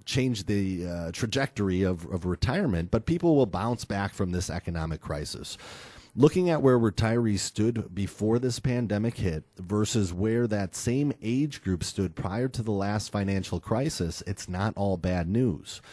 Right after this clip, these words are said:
Those seventy and older had sixty-two percent more in retirement savings before the pandemic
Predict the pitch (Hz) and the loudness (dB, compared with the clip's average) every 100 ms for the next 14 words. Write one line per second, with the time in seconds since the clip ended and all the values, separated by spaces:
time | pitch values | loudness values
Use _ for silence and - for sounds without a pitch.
0 | - - - - 117 147 139 - 127 131 | -20 -20 -10 4 8 8 6 4 2 2
1 | 139 131 98 110 113 98 92 - - 165 | 2 2 2 2 2 2 -2 -4 -6 -4
2 | - - 175 - 135 - 113 - 113 104 | -4 -6 -4 2 2 2 0 0 0 0
3 | 82 92 98 101 90 85 98 95 95 82 | 0 0 2 2 0 -2 -2 0 0 -2
4 | - 95 90 98 82 82 80 - 95 104 | -2 -2 0 -2 -4 -6 -8 -4 -2 -2
5 | 113 117 110 107 113 135 175 | -2 0 0 0 0 -2 -6